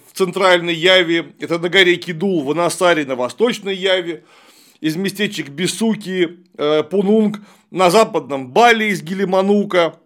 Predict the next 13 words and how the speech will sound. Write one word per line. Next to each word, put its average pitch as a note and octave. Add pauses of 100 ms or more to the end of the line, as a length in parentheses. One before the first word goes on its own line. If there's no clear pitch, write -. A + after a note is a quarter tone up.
(880)
э, A#2+
на F3+
западной E3
Яве G#3
из E3+ (220)
Леулианга F3+
и D#3+
Бантена E3+
и F3
Рикаси, F3 (340)
на F3
Сулавеси, F#3
Флоресе, F3+